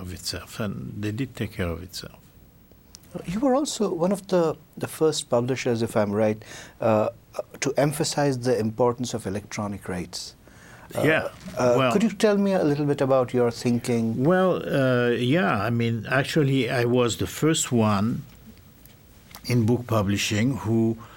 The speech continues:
Speaker 1: decided that we were not gonna sign any contracts unless we had digital rights. And, um, I got, received a lot of flack, you know. I had a few agents who refused to sell us.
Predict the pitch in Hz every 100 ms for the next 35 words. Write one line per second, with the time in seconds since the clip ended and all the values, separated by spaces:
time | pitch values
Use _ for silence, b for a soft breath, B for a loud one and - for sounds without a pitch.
0 | B B B B B B - 110 117 -
1 | 127 117 107 98 110 107 107 107 104 117
2 | 117 117 107 - 110 110 107 110 110 104
3 | 101 92 - - 127 127 104 87 - -
4 | - - - - - - B B B -
5 | 110 113 - 113 98 107 101 98 101 92
6 | 101 107 - - - - - - - -
7 | - - - B B B B B B B
8 | B B - 123 110 104 101 98 101 104
9 | 101 98 92 98 - - 127 107 110 101
10 | - 95 113 123 104 101 92 110 107 -
11 | 98 92 131 - 113 98 107 113 104 101
12 | 104 92 92 - 104 104 92 101 92 -
13 | 92 92 - 101 90 - - 107 85 87
14 | 104 - -